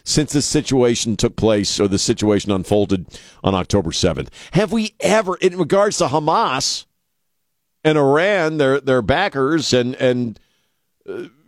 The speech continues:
the fundamentalist Islamic world, the terror, the world of terrorism, have, have we seen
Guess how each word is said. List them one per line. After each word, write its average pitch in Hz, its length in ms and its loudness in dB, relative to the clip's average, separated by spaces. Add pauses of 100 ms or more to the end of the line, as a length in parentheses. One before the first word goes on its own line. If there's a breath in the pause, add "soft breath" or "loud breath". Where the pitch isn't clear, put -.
the 139 600 0
fundamentalist 160 840 -2
Islamic 139 540 0
world, 143 720 2
the 117 100 2
terror, 170 460 -2
the 123 100 2
world 160 360 2
of 127 140 -2
terrorism, 135 760 0
have, - 240 -2
have 135 160 -2
we 226 160 -4
seen 185 540 -2